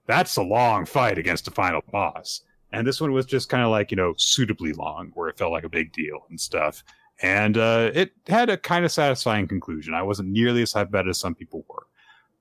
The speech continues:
And then we got this new arc, which I have liked more than any other part of, uh, Black Clover, all this stuff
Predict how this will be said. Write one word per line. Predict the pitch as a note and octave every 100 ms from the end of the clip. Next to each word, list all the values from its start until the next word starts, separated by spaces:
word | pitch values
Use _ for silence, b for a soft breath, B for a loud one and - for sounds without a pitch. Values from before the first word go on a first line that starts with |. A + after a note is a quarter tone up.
| _ C3
And | C#3 B2+
then | B2+ C#3+ D#3 A#2+
we | B2
got | A2 A#2 A#2+ -
this | F2+ F#2+ G#2+ - -
new | F2+ A2+
arc, | F#2+ G2+ A2
which | E2+ E2+ - -
I | F2 E2+ E2
have | E2+ F2 F#2 F#2 F2 F#2
liked | F#2+ -
more | F#2 G2+
than | G2+ G2+
any | G2+ G#2+
other | A#2 F2
part | E2 D#2
of, | D#2+ -
uh, | E2 -
Black | E2 D#2
Clover, | - D#2+ - D#2+
all | D#2+
this | D#2+
stuff | - F2 D#2 -